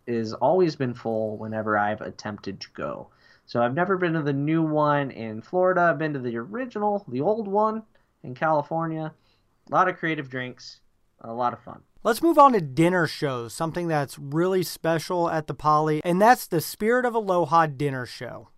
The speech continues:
Speaker 1: Yes, Derek, they have a full-on luau that happens almost every night, sometimes two times a night, weather permitting.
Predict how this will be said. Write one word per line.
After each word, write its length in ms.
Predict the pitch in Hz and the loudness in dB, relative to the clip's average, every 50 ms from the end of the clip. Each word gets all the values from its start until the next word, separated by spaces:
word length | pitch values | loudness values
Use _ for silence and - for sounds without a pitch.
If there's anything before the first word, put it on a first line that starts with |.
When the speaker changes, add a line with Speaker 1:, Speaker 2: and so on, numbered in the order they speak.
| _ _ _ | _ _ _
Speaker 1:
Yes, 420 | - - 143 143 127 117 - - | -12 -8 -6 -4 -4 -6 -8 -10
Derek, 300 | - - 135 135 135 139 | -8 -4 -4 -4 -4 -4
they 100 | 170 185 | -4 -4
have 200 | 196 208 190 156 | -4 -4 -4 -6
a 60 | 139 131 | -6 -10
full-on 800 | - - 175 170 170 165 165 165 160 151 151 143 135 135 131 131 _ _ - | -10 -8 -8 -6 -4 -2 -2 0 0 0 0 -2 -2 -4 -6 -10 _ _ -10
luau 720 | 135 143 151 170 175 165 151 131 120 117 113 110 110 113 | -4 0 2 2 4 4 2 2 0 0 -2 -4 -6 -8
that 180 | 113 113 107 | -8 -8 -8
happens 680 | 123 135 135 131 131 127 120 117 113 110 110 110 - - - _ _ _ _ _ - | -6 -6 -6 -6 -6 -8 -10 -10 -10 -14 -14 -16 -18 -20 -20 _ _ _ _ _ -4
almost 500 | - 226 262 262 226 202 180 165 - - | 0 0 2 2 2 2 2 0 0 0
every 240 | 151 143 131 131 123 | -2 0 -2 -4 -8
night, 380 | 120 117 113 117 120 120 - _ _ - | -8 -8 -8 -8 -8 -8 -10 _ _ -14
sometimes 640 | - - 175 170 170 185 165 156 151 147 147 - | -10 -8 -6 -6 -4 -2 -2 -2 -2 -4 -6 -10
two 220 | - - 320 330 302 | -10 -6 -4 -4 -2
times 360 | - - 135 131 120 120 117 | 0 0 -2 -2 -2 -6 -8
a 60 | 117 | -10
night, 340 | 113 113 110 110 117 117 - | -8 -8 -6 -6 -8 -8 -10
weather 440 | 185 262 311 320 302 262 220 185 156 | -6 -2 0 0 2 2 0 0 -2
permitting. 640 | - - 131 127 120 113 113 110 113 113 113 113 - | -4 -6 -10 -8 -6 -8 -8 -8 -8 -10 -10 -12 -16